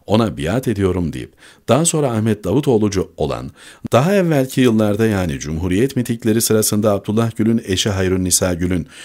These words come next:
problem haline getirilen başörtüsü için peruk taksın önerisini getiren,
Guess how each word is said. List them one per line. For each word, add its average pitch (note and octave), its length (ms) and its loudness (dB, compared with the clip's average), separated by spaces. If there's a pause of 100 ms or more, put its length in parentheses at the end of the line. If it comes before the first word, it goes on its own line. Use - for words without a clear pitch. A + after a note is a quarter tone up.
(200)
problem D#3 380 4
haline A2+ 340 0
getirilen D#2 560 -4
başörtüsü D#2 600 -2
için B2+ 280 -2 (340)
peruk A#3 300 2
taksın A#2 320 -2
önerisini F#2 560 0
getiren, D#2+ 480 -4